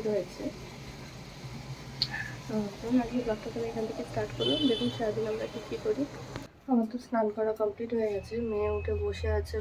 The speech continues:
ঘরে। ঘরে বসে আছে বলতে ওই ফোন নিয়ে ভিডিও দেখছে এটা ওটা। যাই হোক, আমি ততক্ষণ তাড়াতাড়ি করে পুজো দিয়ে রান্না বান্নাটা বসিয়ে নিই, তারপর ওকে বাইরে নিয়ে আসবো, না ব্রাশ করিয়ে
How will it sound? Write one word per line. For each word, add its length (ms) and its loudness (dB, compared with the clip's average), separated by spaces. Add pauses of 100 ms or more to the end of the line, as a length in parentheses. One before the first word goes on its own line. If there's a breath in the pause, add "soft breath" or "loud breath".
ঘরে। 220 2 (500 loud breath)
ঘরে 260 2
বসে 240 -4
আছে 200 -2
বলতে 240 -2 (160)
ওই 340 2
ফোন 160 0 (120)
নিয়ে 200 -4 (120)
ভিডিও 340 4
দেখছে 340 -2
এটা 140 -12 (100)
ওটা। 200 -12 (640 loud breath)
যাই 240 0
হোক, 200 2
আমি 180 2
ততক্ষণ 380 -4
তাড়াতাড়ি 360 2
করে 200 0
পুজো 300 4
দিয়ে 220 4
রান্না 260 4
বান্নাটা 320 4 (100)
বসিয়ে 360 4
নিই, 200 -2
তারপর 320 0
ওকে 140 -4 (100)
বাইরে 280 6
নিয়ে 200 4
আসবো, 240 -4 (140)
না 80 -2 (600 loud breath)
ব্রাশ 200 0 (100)
করিয়ে 220 -2